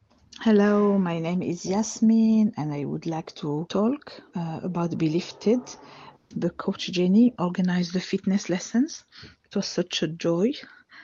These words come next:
to go there, to meet the other moms.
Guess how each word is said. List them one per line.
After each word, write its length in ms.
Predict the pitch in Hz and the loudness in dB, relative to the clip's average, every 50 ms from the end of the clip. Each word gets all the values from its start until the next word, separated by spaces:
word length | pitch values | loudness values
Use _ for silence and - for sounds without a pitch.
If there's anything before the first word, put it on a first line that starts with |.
| - _ _ _ - | -20 _ _ _ -6
to 120 | - 180 | -4 -4
go 280 | 160 170 180 170 165 175 | -2 0 0 0 0 0
there, 560 | 165 160 165 170 170 165 170 170 160 165 185 - - - - - _ | -2 -2 -4 -4 -4 -4 -6 -6 -6 -8 -8 -12 -14 -20 -20 -20 _
to 100 | - - | -8 -4
meet 180 | 160 160 160 156 | -4 -2 -2 0
the 100 | 151 127 | 0 0
other 260 | - 156 170 156 165 | 0 0 0 0 0
moms. 640 | 165 165 156 160 165 160 160 156 160 170 175 - | -2 -2 -2 -2 -4 -4 -4 -4 -4 -4 -6 -6